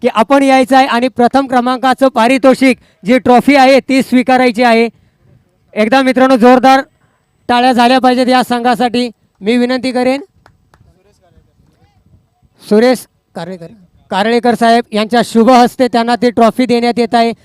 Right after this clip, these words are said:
एकदा जोरदार टाळ्या होऊन जाऊ द्या मित्रांनो या संघासाठी. मेहनतीचं फळ काय असतं ते या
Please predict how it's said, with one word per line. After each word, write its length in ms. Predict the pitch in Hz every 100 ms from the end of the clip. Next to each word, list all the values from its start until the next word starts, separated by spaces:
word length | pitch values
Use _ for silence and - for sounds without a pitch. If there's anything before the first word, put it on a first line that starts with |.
| _
एकदा 220 | 214 196 247
जोरदार 400 | 220 247 240 240
टाळ्या 300 | 240 240 240
होऊन 200 | 247 240
जाऊ 140 | 240
द्या 100 | 247
मित्रांनो 340 | 240 233 247
या 160 | 240 240 -
संघासाठी. 640 | 233 240 233 240 233 240 - - - -
मेहनतीचं 600 | 202 214 247 285 294 262 277
फळ 280 | - 277
काय 280 | 277 254 262
असतं 380 | 254 - 277 247 - _ _ _ -
ते 140 | 294
या 120 | 277